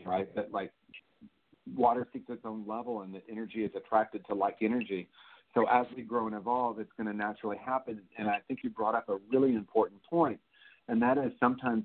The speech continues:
people can start to feel lonely on this path. And that's why I think, you know, we're, one of the reasons or one of the ways I think that, that, uh, consciousness is accelerating is actually through technology.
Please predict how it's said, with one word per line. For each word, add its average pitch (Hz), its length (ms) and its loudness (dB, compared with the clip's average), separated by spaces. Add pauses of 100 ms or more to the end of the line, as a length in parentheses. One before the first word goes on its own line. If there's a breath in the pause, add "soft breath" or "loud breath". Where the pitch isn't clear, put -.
(100)
people 131 220 -2
can 110 180 -2
start 107 200 2
to 104 160 -6
feel 110 140 4
lonely 113 420 4
on 95 160 0
this 92 140 -4 (100)
path. 104 460 4
And 95 120 0
that's 101 220 0
why 101 240 2
I 95 180 -2
think, 98 240 0 (680 soft breath)
you 113 100 4
know, 101 260 4
we're, 113 180 0 (420)
one 139 260 4
of 160 100 4
the 147 80 4
reasons 123 540 -2
or 113 60 -2
one 120 180 -4
of 131 80 -4
the 127 80 -4
ways 110 380 -4
I 107 100 -6 (100)
think 107 360 -2
that, 101 320 -2 (140)
that, 101 380 -4
uh, 92 320 -14
consciousness 113 520 -2
is 104 160 -4
accelerating 113 760 0
is 104 180 -6
actually 117 320 -6
through 120 220 -6
technology. 120 640 -4